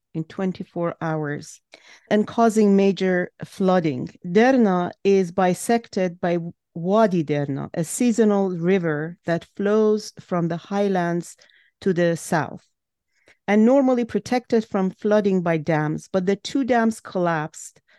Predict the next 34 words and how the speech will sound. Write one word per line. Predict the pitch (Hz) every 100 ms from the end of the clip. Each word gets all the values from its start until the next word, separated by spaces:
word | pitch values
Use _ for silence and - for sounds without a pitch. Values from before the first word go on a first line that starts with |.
| _ -
and | 208
now | 226 269
there | 240 233
are | 208
reports | 196 202 - 262 240 170 170 - - _ _ _
that | 185 180
the | 185
dam | 214 233 240 -
in | 190 175
Benghazi | 180 175 214 220 156 147 175 226 _
could | - 330 262
also | 196 185 -
be | 160 156
breached. | 151 147 143 - - _ _ _ _ -
Can | 311 370
you | 392 392 381 -
talk | 269 269 254
a |
little | 233 233 240
bit | 226 208
about | 202 202
the | 185
geography | 170 190 185 190 196 196 - 190 185 190 -
where | 170 180 175
Derna | 147 175 180 180 175
is | 165 170
located | 170 - 185 180 175 170 - - _ _
and | 180 175 175
the | 170
location | 170 170 196 190 202 190
of | 165
these | 180 165 -
two | 175
dams? | 165 175 170 165 165 165 -